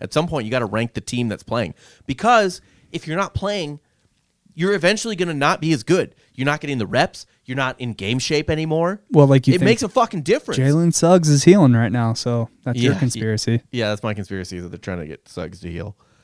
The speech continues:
Speaker 2: All right.
Speaker 1: It makes a fucking difference.
Speaker 2: Sure. All right. If, if you play more games, you deserve to be ranked higher. Sure. I, I believe, yeah, I, I can, I can digest Ba-, Baylor being one.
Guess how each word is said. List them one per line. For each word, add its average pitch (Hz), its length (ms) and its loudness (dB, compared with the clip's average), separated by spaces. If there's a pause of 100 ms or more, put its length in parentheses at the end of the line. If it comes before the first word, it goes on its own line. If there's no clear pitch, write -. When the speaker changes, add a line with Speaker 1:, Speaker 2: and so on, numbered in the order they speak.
(300)
Speaker 2:
All - 80 -2
right. - 140 -8 (280)
Speaker 1:
It 151 160 -2
makes 156 300 4
a 156 60 2
fucking 135 280 -2
difference. 98 460 -10 (580)
Speaker 2:
Sure. 117 300 2 (120)
All 151 80 4
right. 131 200 4
If, 156 240 0 (100)
if 160 180 0
you 151 120 4 (180)
play 160 240 8
more 147 220 8
games, 123 340 4
you 120 80 0
deserve 113 380 2
to 110 80 -4
be 113 120 4
ranked 104 260 -2
higher. 104 220 -4
Sure. - 220 -4
I, 127 160 -4 (100)
I 139 60 -2
believe, 135 480 4 (100)
yeah, 110 200 -4 (160)
I, 147 240 -2
I 170 40 4
can, 165 300 6 (540)
I 180 100 0
can 208 140 6
digest 120 420 2
Ba-, 113 240 0
Baylor 113 300 -2
being 107 260 -4
one. 101 340 -10